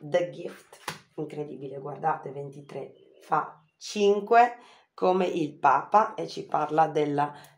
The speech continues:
fiducia, ma non solo, parla di un dono, di scartare un regalo. Avete presente quell'eccitazione che da bambini sentiamo, "Ah",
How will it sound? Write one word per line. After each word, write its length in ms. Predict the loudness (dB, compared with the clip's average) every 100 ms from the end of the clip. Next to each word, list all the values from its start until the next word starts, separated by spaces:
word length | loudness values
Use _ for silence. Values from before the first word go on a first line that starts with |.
| _
fiducia, 760 | -14 -12 -10 -12 -12 -8 -8 -8 -14
ma 200 | -8 -2
non 260 | 0 2
solo, 800 | 0 -2 0 2 4 4 2 0
parla 400 | -2 0 0 -2
di 360 | -4 -4 -4 -6 -16 _ _ _ _ _ -10
un 240 | -6 -2
dono, 460 | 0 0 0 -6 -8
di 120 | -10
scartare 840 | -10 -8 -8 -6 -4 -2 -4 -6
un 320 | -8 -10 -12 -14
regalo. 680 | -12 -8 -4 -2 -2 -4 -10 -14 -18 -18 -20 -4
Avete 240 | -2 0
presente 480 | -2 0 2 2 -2
quell'eccitazione 840 | -4 -4 -4 -6 -10 -10 -6 -6 -6
che 100 | -6
da 120 | -6
bambini 440 | -6 -6 -2 0
sentiamo, 480 | 0 -6 -4 -4 -4 -6 -8 -8 -10 -2 -2 -2 0
"Ah", 340 | 0 0 -6